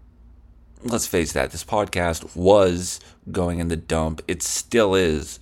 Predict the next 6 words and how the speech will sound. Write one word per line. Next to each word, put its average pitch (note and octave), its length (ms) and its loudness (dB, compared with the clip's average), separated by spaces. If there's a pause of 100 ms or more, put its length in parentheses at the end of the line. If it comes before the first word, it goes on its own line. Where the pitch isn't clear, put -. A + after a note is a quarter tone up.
just F2 240 -8
at F#2 120 4
a F2+ 60 4
less E2 720 -2 (140)
rapid D#2+ 640 -2 (100)
rate. D2+ 480 -8